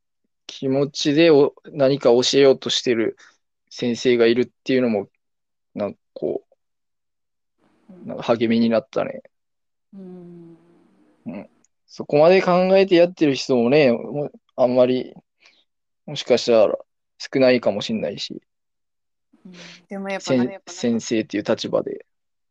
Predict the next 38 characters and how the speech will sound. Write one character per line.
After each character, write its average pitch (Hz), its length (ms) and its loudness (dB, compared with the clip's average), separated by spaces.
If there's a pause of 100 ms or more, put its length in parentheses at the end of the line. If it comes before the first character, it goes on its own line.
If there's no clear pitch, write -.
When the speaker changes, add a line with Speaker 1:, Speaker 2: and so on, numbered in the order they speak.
(180)
Speaker 2:
え、 233 100 -6
な 226 140 -4
ん 226 40 -12
か 214 120 -10
先 311 360 -4
生 370 240 -6
の 330 120 -8
友 262 280 -12
達 170 280 -14 (180)
い 175 200 -10
る 180 180 -18
け 165 140 -18
ど 151 140 -20
さ。 165 260 -16 (520)
Speaker 1:
う 165 40 -6
ん。 135 240 -2 (1600)
Speaker 2:
な 180 120 -20
ん - 40 -20
か - 140 -20
こ - 120 -12
ん 247 40 -8
な 311 60 -6
に 381 40 -6 (680)
生 392 60 -8
徒 - 180 -10
の 190 160 -8
こ 175 140 -10
と 170 180 -10
思 175 220 -10
っ 180 180 -16
て 185 140 -8
る 165 160 -12
ん 156 200 -16
だ 156 280 -10
っ 156 60 -16
て - 120 -14
思 160 220 -12
っ 156 40 -18